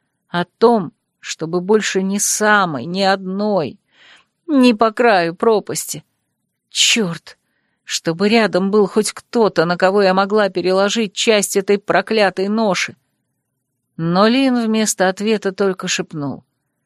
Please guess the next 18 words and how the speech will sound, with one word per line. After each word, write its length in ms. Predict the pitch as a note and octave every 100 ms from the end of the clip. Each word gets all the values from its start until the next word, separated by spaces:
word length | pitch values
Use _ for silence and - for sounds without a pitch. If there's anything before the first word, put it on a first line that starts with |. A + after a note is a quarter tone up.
| _ _ -
«Держись!» 1200 | C3 C#3 D#3 D3 D3 C#3+ D3+ F3+ E3 C3+ - - _ _ _ _ _ _ _ _ -
А 160 | E3
затем, 380 | D#3+ F#3 F#3 G#3
развернувшись 800 | F3 E3 F3 G3 A3 F#3 D3+ C#3+
на 140 | D3 D#3+
сто 260 | - G3
восемьдесят 640 | F#3 F#3 - C#3+ D3 D#3+ D#3
градусов 600 | E3 G3 - - - _ _ _ _ _
и 160 | F3 G3
напрочь 640 | G#3 G#3+ F#3 D3+ D#3+ -
презрев 580 | D3 F3 F3 G#3+ G3 D#3+
опасность 640 | E3 F#3+ F#3+ - E3 -
оказаться 600 | D#3+ E3+ F3 G#3 - F3
заживо 500 | E3+ E3+ G3 E3 E3
спалённым 640 | E3 - E3 G3 F#3+ E3+ E3+
очередным 560 | - F3 F#3 G#3 F#3+
огненным 480 | - G3+ F3 F3 F3
выдохом 560 | E3+ A3 E3+ - C#3